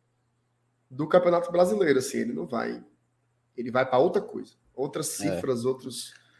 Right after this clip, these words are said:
Speaker 2: A não ser que ele esteja falando do Nicolas, né? Nicolas, o
Speaker 1: Ó,
Speaker 2: Cavani.
Speaker 1: o Gilberto, o Gilberto não fez metade do sucesso que o Pedro Raul tá fazendo agora.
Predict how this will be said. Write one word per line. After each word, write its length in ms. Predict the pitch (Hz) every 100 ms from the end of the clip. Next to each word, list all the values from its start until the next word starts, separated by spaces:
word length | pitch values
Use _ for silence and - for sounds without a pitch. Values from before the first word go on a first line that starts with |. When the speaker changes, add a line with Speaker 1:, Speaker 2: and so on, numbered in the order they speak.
| _ -
Speaker 2:
A 80 |
não 80 | 131
ser 180 | 156 185
que 80 | 190
ele 80 | 214
esteja 260 | - 196
falando 280 | 208 185 185
do 60 | 196
Nicolas, 520 | 185 175 151 123 110
né? 160 | 110 143 - _
Nicolas, 400 | 110 123 - 98
o 60 | 92
Speaker 1:
Ó, 120 | 185
Speaker 2:
Cavani. 240 | 110 104 196
Speaker 1:
o 40 |
Gilberto, 800 | 175 220 240 160 165 165 - 113 - _ _ _ _ -
o 140 | 196
Gilberto 520 | 185 226 165 170 165 170
não 100 | 185
fez 260 | 190 175
metade 460 | 185 196 - 196 190
do 60 |
sucesso 500 | - 214 - 170 170
que 100 | -
o 60 | 175
Pedro 260 | 165 160 156
Raul 200 | 147 147
tá 100 | 143
fazendo 320 | 143 143 151
agora. 320 | 131 104 -